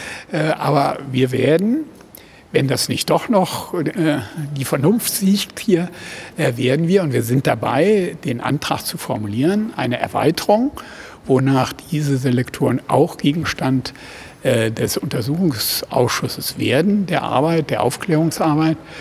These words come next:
äh, und darüber hinaus auch der Zeitraum etwas ausgedehnt wird,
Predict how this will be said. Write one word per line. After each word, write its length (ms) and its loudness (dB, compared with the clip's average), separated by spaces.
äh, 240 2
und 640 2
darüber 400 0
hinaus 480 2
auch 220 -4
der 340 -4
Zeitraum 800 0
etwas 320 -6
ausgedehnt 920 2
wird, 320 0